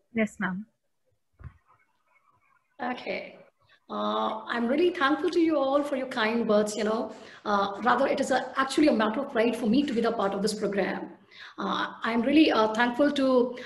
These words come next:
Speaker 2: Doctor Chaturvedi, Doctor Krishna, and Doctor Katiyar, you know, for inviting me on this platform so that I can interact with you all. As you know that today I'm just going to discuss about communication,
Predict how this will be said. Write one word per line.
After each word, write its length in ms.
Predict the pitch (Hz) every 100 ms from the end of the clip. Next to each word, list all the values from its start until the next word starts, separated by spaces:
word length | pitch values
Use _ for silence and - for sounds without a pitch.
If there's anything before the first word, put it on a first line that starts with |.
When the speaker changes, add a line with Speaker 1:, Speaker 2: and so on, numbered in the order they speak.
| -
Speaker 2:
Doctor 200 | 240 240
Chaturvedi, 580 | 247 233 226 240 262 247
Doctor 220 | 214 220
Krishna, 340 | 247 240 254
and 160 | 247 226
Doctor 180 | 214 233
Katiyar, 540 | 233 294 311 220 202
you 80 | 208
know, 120 | 240
for 200 | 285 226
inviting 400 | 214 214 262 302
me 100 | 285
on 140 | 269 226
this 140 | 226
platform 680 | 240 240 240 285 202 - - - -
so 220 | - 359
that 160 | 330
I 80 | 294
can 260 | 254 247 -
interact 400 | 226 226 247 254
with 100 | 226
you 160 | 202 190
all. 220 | - - - - _ _ _ _ - -
As 180 | 339 359
you 60 | 403
know 140 | 403
that 120 | 415
today 200 | 359 320
I'm 200 | 339 330
just 140 | 302 -
going 220 | 269 311
to 80 | 311
discuss 360 | 214 233 302 277
about 380 | 208 208 214
communication, 920 | - 196 202 196 208 - - 208 -